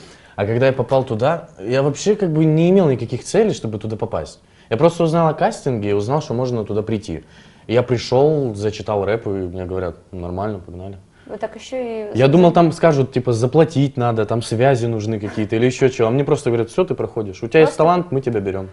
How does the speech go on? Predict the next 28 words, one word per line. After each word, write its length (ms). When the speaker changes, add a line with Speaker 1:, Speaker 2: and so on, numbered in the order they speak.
Speaker 2:
А 100
сколько 360
кастингов 580
ты 60
прошёл? 340
Просто 320
Speaker 1:
Один 280
Speaker 2:
один? 20
Speaker 1:
кастинг, 360
общий 200
кастинг. 320
Speaker 2:
И 80
сразу 760
в 100
проект? 420
Speaker 1:
И 160
сразу 340
в 60
проект. 340
Нас 120
Speaker 2:
Здорово. 180
Speaker 1:
тридцать 160
человек 360
отобрали, 520
из 100
тридцати 400
вырезали 420
шестнадцать. 480